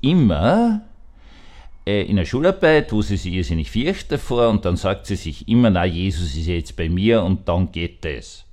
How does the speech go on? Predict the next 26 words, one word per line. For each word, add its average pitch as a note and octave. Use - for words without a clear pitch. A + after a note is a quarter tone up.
Und B2+
das G#2+
ist G#2
Realpräsenz E2+
Jesu. C#2+
Jetzt -
ist G#3+
der C#3
Witz G#3+
dabei F2
der, F2
dass C#3+
wir D#3
getauft D#2+
sind. -
Das G2
heißt, -
Gottes F#2
Kinder A2
und F#2
Jesus F2+
ist D2+
da F2
und E2+
passt C2
schon. -